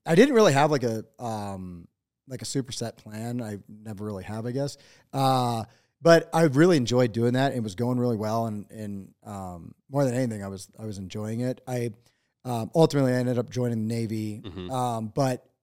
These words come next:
Speaker 1: uh, that had been something that I'd always, you know, wanted to do. And, you know, probably because of how well and how much I was enjoying, um, doing the guiding thing,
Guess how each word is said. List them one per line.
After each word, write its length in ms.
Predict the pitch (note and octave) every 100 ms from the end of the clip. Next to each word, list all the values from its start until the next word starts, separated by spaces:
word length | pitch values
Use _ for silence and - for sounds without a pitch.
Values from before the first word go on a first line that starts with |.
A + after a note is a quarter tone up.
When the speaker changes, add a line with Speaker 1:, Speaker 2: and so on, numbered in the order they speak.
| _ _ -
Speaker 1:
uh, 520 | B2+ A#2 A2 G2+ G2 F2+ _ _
that 160 | D3 C#3+
had 60 |
been 100 | B2+ A#2+
something 260 | C#3 B2
that 100 | A#2
I'd 220 | A2 A2 -
always, 360 | C#3 C3 A2+ - _
you 80 | B2+
know, 180 | A2+ G#2
wanted 400 | A2 A#2 A#2 A#2
to 100 | -
do. 380 | A2+ B2 B2+ C#3 - _ _ -
And, 640 | C#3 B2+ A#2+ A#2 A2+ A2 - _ _ _ _ _ _ -
you 100 | D3+
know, 160 | A#2 - _ _
probably 260 | C#3+ F3 F#3
because 300 | B2+ A#2+ A#2+
of 100 | A#2
how 300 | G2+ C3 B2
well 500 | G#2+ A#2 B2 B2 A#2
and 240 | G#2+ G2+
how 140 | A#2 A2+
much 240 | G#2+ G2+
I 20 |
was 160 | A2 G2
enjoying, 640 | F#2+ A2 A2+ A2 G#2 G#2 _
um, 340 | A2 G2 F#2+ G#2
doing 180 | C3+ A#2
the 60 |
guiding 320 | G2+ A2 A2+ G#2+
thing, 320 | G#2+ G2+